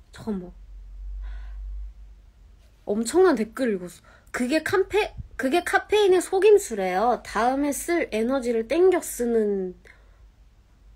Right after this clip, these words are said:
헉, 진짜요? 아, 그럼 이게 카페인을 먹어서의 에너지가 생기는 게 아니라 다음에 쓸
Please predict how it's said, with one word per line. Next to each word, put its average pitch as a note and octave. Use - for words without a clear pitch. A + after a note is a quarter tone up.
헉, C4
진짜요? F#3
아, G#3
그럼 B3
이게 G3+
카페인을 G4+
먹어서의 C4+
에너지가 A#3+
생기는 E4
게 C#4
아니라 A3
다음에 C#4
쓸 F#4